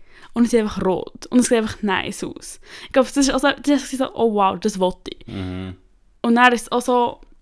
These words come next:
Speaker 1: also bei der Lidschatten ein bisschen weniger, aber beim Wing ist es vor allem auch so gewesen, so, hey, ich will einfach einen geilen Lidscha-, äh, äh, Wing können machen, weil das sieht einfach so nice aus. Und darum mache ich es auch jeden Tag, für dass ich es dann kann. <laughs>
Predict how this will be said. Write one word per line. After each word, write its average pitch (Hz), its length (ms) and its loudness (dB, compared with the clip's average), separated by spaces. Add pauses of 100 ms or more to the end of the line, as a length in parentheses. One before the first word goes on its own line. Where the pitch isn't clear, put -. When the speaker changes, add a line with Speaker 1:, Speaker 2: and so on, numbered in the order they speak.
(520)
Speaker 1:
also 214 340 0 (160)
bei 233 60 2
der 220 80 0
Lidschatten 226 320 -6
ein - 80 -10
bisschen 226 100 0
weniger, 240 280 4
aber 196 100 -2
beim 208 160 2 (140)
Wing 262 260 8
ist 233 100 0
es - 60 -8
vor 220 100 2
allem 214 180 2
auch 220 120 2
so 214 200 0
gewesen, 214 220 -4
so, 214 160 -4 (260)
hey, 214 340 -2
ich 220 120 -4
will 208 80 -2 (100)
einfach 196 300 -6
einen - 80 -14
geilen 190 320 -2
Lidscha-, 233 360 -8
äh, 208 200 -2
äh, - 40 -6 (340)
Wing 214 220 0
können 247 280 0
machen, 190 320 -4 (280)
weil 208 100 -4
das 214 100 -4
sieht 220 160 -2
einfach 202 240 -6 (120)
so 214 440 0
nice 185 400 0
aus. 185 420 -4 (800)
Und 226 320 0
darum 226 220 4
mache 196 220 2
ich 214 100 -6
es 202 80 -2
auch - 40 -8
jeden 196 240 -2
Tag, 180 240 0
für 185 80 -8
dass 180 200 -6
ich 180 60 -2
es 170 60 -4
dann 170 160 -4
kann. - 200 -12 (720)
<laughs> - 80 -6